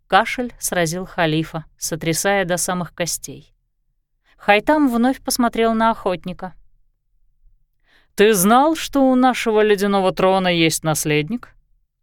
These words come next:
Зафира моргнула, удивившись столь резкой смене темы. Тревога охватила ее душу, вызвав на коже мурашки.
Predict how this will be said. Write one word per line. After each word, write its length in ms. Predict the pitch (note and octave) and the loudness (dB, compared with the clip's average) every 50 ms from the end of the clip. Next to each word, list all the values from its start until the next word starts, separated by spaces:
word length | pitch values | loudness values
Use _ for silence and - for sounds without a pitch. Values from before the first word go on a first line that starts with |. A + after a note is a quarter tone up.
| _ _ _ _ - | _ _ _ _ -10
Зафира 500 | - E3 D3 F#3 F#3 F3+ - C#4+ D#4 D4+ | -6 -2 0 0 0 0 0 -2 0 2
моргнула, 640 | D4 D4 D4+ D4+ C4 A#3+ A#3+ A#3 A#3 A3+ A3+ A#3 A#3 - _ _ _ _ - | 2 0 0 0 0 0 0 0 0 -2 -4 -6 -8 -12 _ _ _ _ -8
удивившись 840 | E3 F3 D#3 E3 F3+ E3+ G3+ G#3 - - - G#3 G3+ - - - - | -4 -2 -2 -2 -2 -2 -4 -6 -6 -6 -8 -6 -6 -8 -10 -12 -16
столь 360 | - - - G3 F#3 F3+ F3 | -14 -6 -4 -2 -2 -2 -2
резкой 380 | F3+ F#3 - - - - G3 | -2 -4 -4 -6 -6 -6 -6
смене 400 | F#3 - - G3 F#3+ F#3+ F#3+ G3+ | -6 -4 -4 -4 -4 -4 -4 -6
темы. 500 | G3 - - - G#3+ F#3+ D#3+ C#3+ C#3+ C#3+ - _ _ _ _ _ _ _ _ _ | -8 -10 -8 -6 -4 -2 -2 -2 -4 -6 -8 _ _ _ _ _ _ _ _ _
Тревога 480 | - - E3 D#3 D3 D#3+ E3+ E3+ F#3 F#3+ | -4 0 0 2 2 2 2 2 0 -2
охватила 480 | G3+ - - G#3 G#3 - G#3 G3+ G3 G3 | -2 -2 -2 -4 -4 -2 -4 -4 -2 -2
ее 260 | G3 G3 G3 G#3 G#3 | -2 -2 -2 -2 -4
душу, 400 | F3 E3+ E3+ E3 - - G3 F#3 - _ _ | -4 -6 -8 -8 -10 -12 -14 -14 -16 _ _
вызвав 520 | - D#3 D3+ E3 E3+ E3 E3 F3+ F3+ - - | -8 -4 -2 -2 -2 -2 -2 -4 -6 -6 -4
на 120 | G3+ G3+ | -6 -6
коже 300 | G3+ - F#3+ F#3 E3+ F#3 | -4 -4 -4 -4 -4 -2
мурашки. 600 | F#3+ G3 G#3 G#3 F#3+ D#3 C#3+ - - - D#3+ - | -2 -2 -2 0 -2 -2 -2 -4 -12 -16 -20 -20